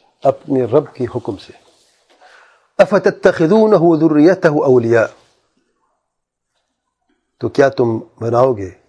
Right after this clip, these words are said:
اسے اور اس کی ذریت کو اپنے دوست؟ من دونی، میرے سوا، کیا اس قابل ہیں ابلیس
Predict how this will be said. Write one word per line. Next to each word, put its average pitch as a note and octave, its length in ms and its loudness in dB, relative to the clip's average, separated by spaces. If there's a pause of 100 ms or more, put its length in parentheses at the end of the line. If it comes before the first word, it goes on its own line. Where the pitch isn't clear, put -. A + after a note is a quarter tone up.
(120)
اسے C3 260 -4
اور A2+ 140 -4
اس A#2+ 120 -4
کی B2+ 120 -4
ذریت A2+ 400 -4
کو G#2+ 120 -14
اپنے A2 220 -8
دوست؟ G#2 380 -14 (2000)
من D3 240 2
دونی، E3 280 4
میرے C#3+ 260 2
سوا، C3 300 -4 (1300)
کیا D3+ 160 2
اس - 260 -6
قابل C#3 380 0
ہیں C3 260 -2 (380)
ابلیس C#3 540 -4